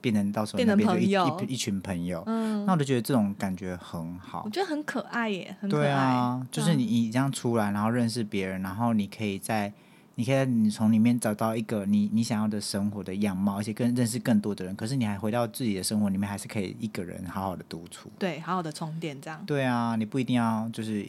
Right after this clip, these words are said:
Speaker 1: 每一次出去都要找朋友。
Speaker 2: 嗯。
Speaker 1: 我自己有去日本旅-，旅游，然后我个人也觉得很爽。
Speaker 2: 一个人旅游吗？
Speaker 1: 对，我应该说我前面有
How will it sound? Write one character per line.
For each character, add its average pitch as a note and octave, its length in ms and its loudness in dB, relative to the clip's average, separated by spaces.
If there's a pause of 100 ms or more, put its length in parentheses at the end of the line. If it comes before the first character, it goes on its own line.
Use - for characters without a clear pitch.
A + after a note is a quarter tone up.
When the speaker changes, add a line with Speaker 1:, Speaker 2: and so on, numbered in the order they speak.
Speaker 1:
每 G2 160 -4
一 F#2+ 40 -6
次 A2+ 120 -6
出 A2 160 -4
去 A2+ 120 -6
都 G#2+ 80 -4
要 G#2 120 -2
找 F2 240 -8
朋 - 140 -14 (120)
友。 D#2+ 80 -16 (200)
Speaker 2:
嗯。 G3+ 180 2
Speaker 1:
我 F#3 60 4
自 F3 120 2
己 F3+ 100 8
有 C3+ 140 6
去 C3+ 140 -4
日 C3 140 -2
本 G2+ 220 -2 (140)
旅-， F#2 220 -4 (180)
旅 F#2+ 220 -4
游， F2+ 220 -6
然 F#2+ 100 -6
后 A#2 80 0
我 G2 140 0
个 A#2 180 -4
人 F2+ 200 -4
也 F#2 140 -8
觉 E2+ 220 -12
得 F2 100 -14 (340)
很 F#2 100 -8
爽。 - 20 -4
Speaker 2:
一 - 40 -2
个 G#3 180 0
人 F#3 200 0
旅 E3+ 140 -4
游 D#3 160 -8
吗？ D#3 280 -12 (200)
Speaker 1:
对， A2+ 240 -2 (100)
我 C3+ 140 -2
应 E3+ 160 8
该 G#3 160 12
说 G3 240 6
我 B2+ 140 4
前 A2+ 200 -2
面 C#3+ 140 2
有 G2+ 320 0